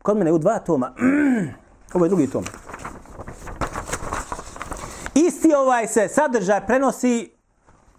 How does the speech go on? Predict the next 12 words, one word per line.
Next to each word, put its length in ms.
od 140
Sa'id 520
ibn 140
Musayyiba, 560
al 240
Musayyib, 500
jedni 140
kažu 240
Musayyib, 460
Musayyib 380
je 60
ispravnije. 420